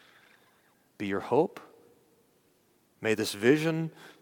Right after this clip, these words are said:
be your confidence. And may this Jesus keep you,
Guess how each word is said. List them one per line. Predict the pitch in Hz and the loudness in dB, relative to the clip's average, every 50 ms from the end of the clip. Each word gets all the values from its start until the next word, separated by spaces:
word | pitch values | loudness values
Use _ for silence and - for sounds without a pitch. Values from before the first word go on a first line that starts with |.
| _ _ _ _ - _ _ _ _ _ _ _ _ _ _ _ _ _ - | _ _ _ _ -20 _ _ _ _ _ _ _ _ _ _ _ _ _ -8
be | - 104 | -6 -4
your | 98 101 101 | -4 -4 -4
confidence. | - - - 135 156 160 - 170 165 170 165 151 - - - - - - - _ _ _ _ _ _ _ _ _ _ _ _ _ _ _ _ _ _ _ _ - | -2 2 4 4 4 4 2 -2 -2 -2 -2 -4 -6 -6 -6 -8 -10 -14 -18 _ _ _ _ _ _ _ _ _ _ _ _ _ _ _ _ _ _ _ _ -12
And | 104 101 101 | -10 -6 -2
may | 110 113 123 135 | 2 2 4 4
this | 127 123 135 135 - | 4 2 0 0 -2
Jesus | - - 123 127 135 127 131 131 - | -6 -4 -2 -2 0 0 -2 -2 -4
keep | - - - 123 107 - - | -4 -4 -2 -4 -4 -4 -6
you, | 85 78 73 | -12 -12 -14